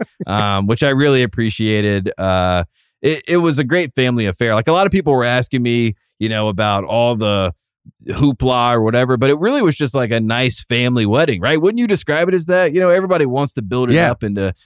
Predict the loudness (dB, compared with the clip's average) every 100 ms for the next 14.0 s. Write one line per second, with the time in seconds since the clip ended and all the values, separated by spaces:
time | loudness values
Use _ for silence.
0 | _ -2 -2 0 0 2 2 2 0 0
1 | 0 2 2 2 0 0 0 -2 0 0
2 | 0 -4 -6 -6 -2 -2 -2 -4 -2 -2
3 | -2 -4 -2 0 0 0 0 -2 0 0
4 | -2 -6 _ _ -12 -2 0 2 2 0
5 | 0 0 0 0 0 0 0 0 -2 -2
6 | -2 -2 -2 -4 -2 0 0 0 -2 -2
7 | -2 -4 -6 -6 -6 -6 -4 -4 -4 -4
8 | -4 -4 -4 -4 -4 -2 -2 -2 -4 -4
9 | 0 2 2 2 0 0 -2 -4 -8 -14
10 | -16 _ _ _ -6 -4 0 2 2 2
11 | 0 -2 -4 -2 0 0 0 0 0 -2
12 | -4 -4 -4 -4 -4 -2 0 2 2 0
13 | -6 -6 -6 -4 -2 -2 -4 -4 -4 -6